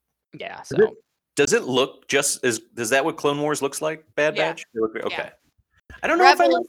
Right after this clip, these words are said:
Speaker 2: like that style.
Speaker 3: Rebels is a little different.
Speaker 2: Yeah, yeah.
Speaker 3: You don't like it?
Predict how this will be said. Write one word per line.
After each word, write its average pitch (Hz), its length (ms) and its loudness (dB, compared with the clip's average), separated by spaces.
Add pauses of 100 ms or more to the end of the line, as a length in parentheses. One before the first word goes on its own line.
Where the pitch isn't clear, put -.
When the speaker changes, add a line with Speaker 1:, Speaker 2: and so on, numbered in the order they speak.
(120)
Speaker 2:
like 226 120 -10
that - 80 -18 (100)
style. - 300 -6
Speaker 3:
Rebels 233 320 -4
is 196 80 -8
a 190 80 -8
little 175 260 -10
different. 156 460 -18 (600)
Speaker 2:
Yeah, 78 280 -6 (260)
yeah. - 180 -12 (340)
Speaker 3:
You 214 120 -18
don't 254 200 -8
like 202 240 -6
it? 403 280 -6